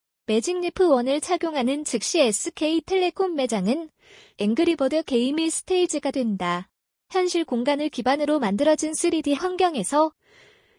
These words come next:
고객이 직접 삼백육십 도 방향 위아래로 몸을 움직이며 적을 물리치는 새로운 게임 경험을 제공한다. 이외에도 가상의 쓰리디 그림 그리기, 쓰리디 도미노 게임 등 다양한 콘텐츠들을 즐길 수 있다.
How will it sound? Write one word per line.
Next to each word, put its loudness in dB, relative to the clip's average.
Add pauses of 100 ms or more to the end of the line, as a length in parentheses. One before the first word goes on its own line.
고객이 -2
직접 -2
삼백육십 -4
도 -4
방향 -2
위아래로 4
몸을 0
움직이며 -2
적을 -2
물리치는 -2
새로운 -2
게임 -2
경험을 0
제공한다. -4 (840)
이외에도 0
가상의 -2
쓰리디 0
그림 -2
그리기, -2 (540)
쓰리디 0
도미노 0
게임 0
등 -2
다양한 -2
콘텐츠들을 -4
즐길 0
수 -2
있다. -2